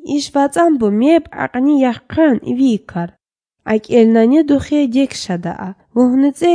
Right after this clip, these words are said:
еддерде караччи. Элди харна ак элдешинге шатхе.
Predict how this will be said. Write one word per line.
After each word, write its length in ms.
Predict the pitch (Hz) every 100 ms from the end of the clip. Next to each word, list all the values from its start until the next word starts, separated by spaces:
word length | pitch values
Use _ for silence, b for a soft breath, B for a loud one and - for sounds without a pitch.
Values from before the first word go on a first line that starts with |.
| 320
еддерде 680 | 247 285 226 277 262 247 226
караччи. 840 | 190 190 180 170 175 _ - 175 190 _ _ _ _ -
Элди 340 | 247 226 277 359
харна 440 | - 254 220 196 175 _ -
ак 260 | - 233
элдешинге 840 | 254 240 208 226 - 233 233 269 285
шатхе. 600 | - 240 - - -